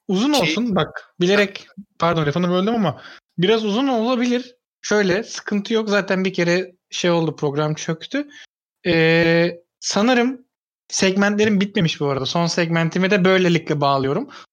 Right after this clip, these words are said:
Speaker 1: Uzun
Speaker 2: Tamam.
Speaker 1: olsun çünkü insanların sanırım final haftası geldi.
Speaker 2: Evet
Speaker 1: Ve
Speaker 2: ya.
Speaker 1: bu online sınavlarda insanlar daha çok yazılı ödevler aldıkları için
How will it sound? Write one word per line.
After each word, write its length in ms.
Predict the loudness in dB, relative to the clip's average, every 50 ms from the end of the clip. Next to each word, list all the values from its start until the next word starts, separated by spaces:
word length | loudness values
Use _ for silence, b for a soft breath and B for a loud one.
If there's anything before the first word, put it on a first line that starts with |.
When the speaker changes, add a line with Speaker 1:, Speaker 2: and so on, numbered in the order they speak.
| _ -4
Speaker 1:
Uzun 200 | -2 0 2 2
Speaker 2:
Tamam. 140 | 2 2 0
Speaker 1:
olsun 340 | -2 -4 -4 -4 -4 -4 -4
çünkü 360 | -4 -2 -2 -2 -2 -2 -4
insanların 640 | -2 -2 -2 -2 0 0 0 0 0 0 0 -2
sanırım 420 | -2 0 0 0 2 2 0 0 -2
final 320 | -2 -2 0 2 2 2
haftası 340 | 2 0 0 -2 -2 -2 0
geldi. 500 | 0 0 0 0 0 0 -2 -2 -2 -6 b b b _ -14 -10 -6
Speaker 2:
Evet 380 | -2 0 2 2 2 2 0 -2
Speaker 1:
Ve 40 | -6
Speaker 2:
ya. 260 | -6 -6 -8 -6 -4 -2
Speaker 1:
bu 180 | 2 2 4 4
online 560 | 4 2 2 2 2 2 2 2 2 0 0
sınavlarda 760 | -2 -2 -2 0 0 0 2 2 2 2 2 2 2 2 2
insanlar 600 | 2 2 0 0 0 -2 -2 0 0 -2 0 0
daha 160 | 0 0 0 0
çok 220 | 0 0 0 2
yazılı 380 | 2 0 0 0 0 2 2 2
ödevler 360 | 2 2 0 0 0 0 0
aldıkları 520 | 0 0 0 0 -2 -2 -2 0 0 0
için 400 | 0 -2 -2 -2 -2 -4 -4 -6